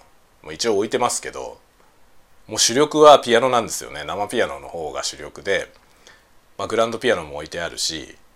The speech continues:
アップライトもですね、アップライトなんて結構、なんだろうな、各シリーズのラインナップがほとんど一台ずつぐらいは置いてあるぐらいの感じで並べてあったんですよね。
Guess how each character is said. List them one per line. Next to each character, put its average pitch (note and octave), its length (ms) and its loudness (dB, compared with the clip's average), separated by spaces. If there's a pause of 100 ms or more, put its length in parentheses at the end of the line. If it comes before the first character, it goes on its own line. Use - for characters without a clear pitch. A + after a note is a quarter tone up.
ア D2+ 120 -8
ッ D2 60 -8
プ - 140 -6
ラ A#2 100 2
イ - 40 -6
ト - 80 -16
も C#2 100 -16
で - 60 -18
す - 120 -12
ね、 C#2 60 -12
ア D2+ 80 -4
ッ - 40 -8
プ - 140 0
ラ F3 100 8
イ D#3+ 40 4
ト G2+ 100 -2
な E2+ 100 -6
ん D2 80 -16
て D#2+ 120 -10
結 C#3+ 260 -6
構、 D#2 380 -4 (260)
な G#2 100 -10
ん F#2+ 40 -12
だ E2+ 80 -6
ろ C#2+ 80 -10
う - 20 -14
な、 D2 100 -10
各 - 240 -4
シ - 160 -2
リ G#2+ 120 -6
ー - 20 -6
ズ D#2 360 -12 (400)
の F2+ 340 -8 (1080)
ラ G2+ 120 0
イ A2+ 60 -4
ン A#2 60 -8
ナ A#2 80 -2
ッ - 40 -4
プ - 140 -14
が E2 140 -2
ほ - 160 -10
と F3 180 -2
ん C3 80 -2
ど E2+ 260 -10
一 F#2+ 160 -8
台 A#2 140 2
ず A#2 100 -8
つ B2 120 -8
ぐ C3 80 0
ら B2 80 4
い F#2 40 2
は E2 60 -6
置 E2 180 -10
い - 20 -20
て F#2+ 120 -8
あ F#2+ 60 -4
る E2+ 100 -12
ぐ F#2+ 60 -8
ら E2 120 -4
い C2+ 60 -14
の C2+ 160 -18 (460)
感 F2 260 -14
じ D#2+ 160 -14
で F#2 300 -2 (560)
並 G2 180 -4
べ G2 120 -4
て G2+ 120 -2
あ G2 60 4
っ - 120 -4
た C2+ 140 -6
ん - 60 -18
で - 80 -20
す - 80 -18
よ C#2+ 100 -18
ね。 C#3 220 -10